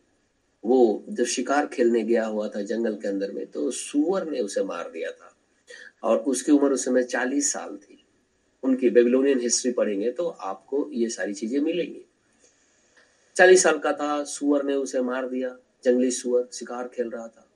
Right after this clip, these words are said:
वो मर गया। उसके बाद में वो बाबुलवासी चालीस दिन तक उपवास किए। वो धीरे-धीरे लेंट सीजन में काउंट होने लगा, क्योंकि वहीं से ये सारी चीजें बहुत देर बाद निकल करके आई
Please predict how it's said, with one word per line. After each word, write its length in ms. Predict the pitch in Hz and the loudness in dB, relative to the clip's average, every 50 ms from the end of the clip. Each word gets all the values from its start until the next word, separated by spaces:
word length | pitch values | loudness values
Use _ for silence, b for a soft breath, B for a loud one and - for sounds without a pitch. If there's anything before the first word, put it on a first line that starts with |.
| _ - | _ 0
वो 100 | 120 120 | 4 6
मर 200 | 113 117 123 123 | 8 8 8 8
गया। 280 | 117 123 120 117 113 - - _ _ _ _ _ _ _ _ _ _ _ _ _ _ _ _ _ _ _ _ - | 8 6 4 4 2 -2 -12 _ _ _ _ _ _ _ _ _ _ _ _ _ _ _ _ _ _ _ _ 2
उसके 260 | 131 135 - - 139 | 2 2 6 6 8
बाद 320 | 123 127 127 131 131 127 127 | 8 8 8 8 6 6 4
में 120 | 127 131 | 4 4
वो 80 | 127 123 | 4 4
बाबुलवासी 680 | 120 120 123 123 135 127 123 123 123 123 - - 123 | 4 2 2 2 2 4 6 6 4 4 2 0 -4
चालीस 400 | 117 - - 123 123 123 123 113 | -2 0 0 2 2 2 2 2
दिन 180 | 120 123 120 113 | 2 2 2 4
तक 220 | - 120 110 - | 2 0 0 -2
उपवास 480 | 117 113 - 120 117 120 123 123 - - | -4 -4 -4 -4 -2 -2 -4 -4 -6 -6
किए। 240 | - 120 117 120 - - _ _ _ _ _ _ _ _ _ _ _ _ _ _ _ _ _ - | -6 -6 -6 -6 -10 -14 _ _ _ _ _ _ _ _ _ _ _ _ _ _ _ _ _ 2
वो 100 | 123 139 | 2 2
धीरे-धीरे 400 | 131 135 139 135 127 135 139 131 | 4 4 2 4 4 4 4 4
लेंट 540 | 127 127 123 127 135 143 151 151 - - - | 4 4 4 4 4 2 2 0 -2 -4 -6
सीजन 440 | - - - 123 120 147 139 139 | -4 -2 -2 0 0 0 0 0
में 120 | 135 131 127 | 0 -2 -2
काउंट 380 | - 117 113 113 113 110 - - | -4 -4 -4 -2 -2 -4 -4 -6
होने 200 | 98 92 87 85 | -8 -8 -6 -8
लगा, 260 | 85 - - - - - _ _ _ _ _ _ _ _ _ _ _ _ _ _ _ _ _ _ _ _ _ _ _ _ _ _ _ _ _ _ _ _ _ _ _ _ _ _ - | -8 -10 -12 -14 -18 -20 _ _ _ _ _ _ _ _ _ _ _ _ _ _ _ _ _ _ _ _ _ _ _ _ _ _ _ _ _ _ _ _ _ _ _ _ _ _ 2
क्योंकि 240 | - 120 - 269 | 2 4 4 4
वहीं 420 | 262 254 - - 110 123 131 151 190 | 2 2 0 2 2 4 6 6 6
से 200 | 190 - 185 160 | 6 6 6 8
ये 80 | 147 | 8
सारी 280 | 135 - 135 127 127 123 | 8 8 6 6 4 4
चीजें 260 | 120 123 117 117 107 | 2 2 2 2 4
बहुत 220 | 107 113 117 123 117 | 4 4 2 2 4
देर 140 | 117 110 | 2 2
बाद 260 | 107 110 107 110 104 107 | 2 0 -2 -2 -4 -6
निकल 220 | 107 98 - 104 101 | -6 -6 -4 -4 -4
करके 300 | - - - - - 90 | -4 -6 -8 -8 -8 -8
आई 220 | 87 85 85 82 | -6 -6 -8 -10